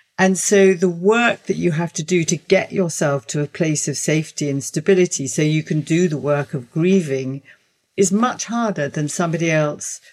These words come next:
where there was maybe one or two of those lenses were difficult, but actually the others were more robust. And I think that is useful to recognize in our subjective experience of these things.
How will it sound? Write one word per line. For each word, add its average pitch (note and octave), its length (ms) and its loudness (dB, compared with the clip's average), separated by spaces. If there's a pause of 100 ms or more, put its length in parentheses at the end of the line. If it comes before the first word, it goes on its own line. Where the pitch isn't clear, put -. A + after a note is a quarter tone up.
(420)
where E3 460 4 (320)
there F3+ 80 4
was E3+ 160 0
maybe E3 240 0
one D#3+ 300 0
or D#3+ 80 -4
two A#3+ 280 -2
of F3+ 140 2
those C#3 540 -2 (340)
lenses C#3+ 560 -2
were C#3+ 60 -6
difficult, C#3+ 520 -6
but D3 140 -4
actually D#3 380 -4
the D#3 160 -2
others C#3+ 460 -2
were D#3 180 -4
more C#3+ 260 -2
robust. C3+ 640 -6 (500)
And F3 100 0
I F#3 40 4
think A3+ 260 -2
that G3 220 -2
is - 400 -6 (260)
useful D#3 600 -2
to C#3+ 120 -8
recognize C#3 560 -4
in D3+ 300 -2
our C#3+ 180 0
subjective - 720 -6
experience C#3+ 800 -4
of C#3 140 -12
these C3 340 -10
things. C#3+ 520 -16